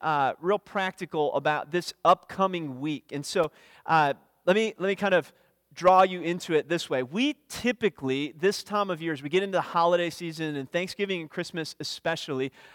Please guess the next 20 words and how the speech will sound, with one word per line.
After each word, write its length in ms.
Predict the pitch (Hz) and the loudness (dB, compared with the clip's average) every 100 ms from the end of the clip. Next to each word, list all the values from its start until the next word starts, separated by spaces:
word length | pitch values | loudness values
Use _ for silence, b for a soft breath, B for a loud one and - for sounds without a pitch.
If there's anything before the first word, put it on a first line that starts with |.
| - | 2
uh, 180 | 165 156 | 2 2
have 300 | 156 190 180 b b | 2 0 0 b b
a 80 | - | 2
lot 280 | 165 185 226 | 8 8 8
of 80 | 262 | 6
conversation 920 | - 226 202 185 - 185 170 180 170 - | 2 0 0 -2 -2 -4 -4 -6 -6 -4
about 420 | 151 156 151 b b b | 0 2 2 b b b
one 340 | 147 190 214 | -2 2 4
of 240 | 226 202 165 | 6 6 4
what 160 | 147 151 | 0 2
I'm 260 | 165 214 247 | 4 2 2
convinced 640 | 220 180 156 151 147 - | -2 -2 -2 -2 -4 -6
is 180 | 160 135 | -6 0
the 120 | 151 | 0
best 600 | 123 - 170 196 - - - | 0 2 2 2 -6 -12 -8
evangelistic 1000 | 185 175 180 160 151 139 190 - - 208 | -6 -4 -4 -4 -6 0 0 0 -2 -2
opportunities 840 | - 170 175 156 - 190 185 185 160 | 2 2 2 -6 -8 -8 -6 -6 -8
that 100 | 151 | -12
you 220 | 143 185 | -10 -8
have 420 | 139 165 175 180 | -6 -4 -2 -2